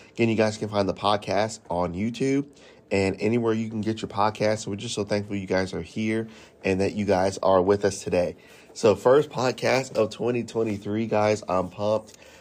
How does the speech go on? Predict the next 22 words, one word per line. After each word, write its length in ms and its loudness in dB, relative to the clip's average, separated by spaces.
This 180 -2
is 80 -6
also 600 4
episode 600 -2
two 240 -4
fifty. 600 -6
So 220 4
that 160 6
is 140 2
a 40 -4
huge 420 -4
milestone 760 -2
for, 460 6
you 160 0
know, 120 8
the 120 4
past 380 2
six 260 0
years 240 0
of 80 -2
this 120 0
podcast. 760 -4